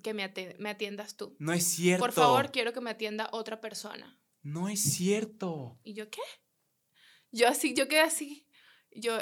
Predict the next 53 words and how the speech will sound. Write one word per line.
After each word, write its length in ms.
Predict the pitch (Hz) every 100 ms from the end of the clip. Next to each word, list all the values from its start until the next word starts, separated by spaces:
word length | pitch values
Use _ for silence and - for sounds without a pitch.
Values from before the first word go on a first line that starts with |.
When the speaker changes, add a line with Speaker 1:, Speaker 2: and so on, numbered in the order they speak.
| -
Speaker 1:
"Ya 200 | 202 196
va". 140 | 160 - - - _ 277 - - 208
O 40 |
sea, 120 | 214 226
tuve 160 | 269
un 100 | 285
colapso 500 | 302 311 311 311 330
mental 400 | 311 254 233 240
en 80 | 277
el 100 | 294
momento, 480 | 262 220 233 240 285
mis 160 | 294 196
cables 440 | 226 220 269 - -
chocaron 540 | 294 240 233 220 233 262
y 60 |
yo 100 | 226
dije, 380 | 226 233 269 285 - - - - - _ _ -
"Le 220 | 254 262
respondo 600 | 262 262 - 330 339 415 427
mal, 480 | 381 381 415 453 480 539 - - _ _
la 280 | 269 262 247
mando 380 | 262 269 285 349
a 80 |
la 80 | 349
ver". 160 | 294 - - - - _ -
Speaker 2:
Me 200 | 147 139
pongo 340 | 151 160 160 165
en 120 | 277
Speaker 1:
La 240 | 302 311 302
que 260 | 320 302
me 80 | 330
Speaker 2:
defensiva. 160 | 311 -
Speaker 1:
pongo 240 | 302 311
en 60 | 339
la 80 | 349
defensiva, 720 | 330 320 302 339 359 359 370
actúo 580 | - 254 - 285 294 311
diplomáticamente, 920 | 320 302 285 294 302 302 294 294 320
¿qué 160 | - 330
hago? 380 | 330 320 311 285
Ya 180 | 269
va. 240 | 262 233 220
O 80 | 208
sea, 160 | 226
yo, 260 | 220 240 269
yo 60 |
Speaker 2:
Guau. 200 | 277 269
Speaker 1:
tuve 220 | 311 311 320
así 300 | 294 320 320
un 180 | 311
choque, 380 | 294 285 277 285
yo 140 | 277 262
dije, 340 | 254 269